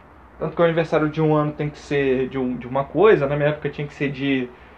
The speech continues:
de palhaço pra criança ser alegre, aí agora já tem o negócio do mêsversário. Mas se não comemora o namo-, aniversário de na-, namoro, por, por mês,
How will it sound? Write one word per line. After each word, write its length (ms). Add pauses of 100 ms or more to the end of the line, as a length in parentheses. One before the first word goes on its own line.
(200)
de 140
palhaço 600
pra 100
criança 280
ser 140
alegre, 800 (320)
aí 280
agora 400
já 80
tem 120
o 40
negócio 320
do 60
mêsversário. 920 (2000)
Mas 160
se 100
não 120
comemora 460
o 60
namo-, 420
aniversário 720
de 100
na-, 240
namoro, 580 (140)
por, 140
por 320
mês, 400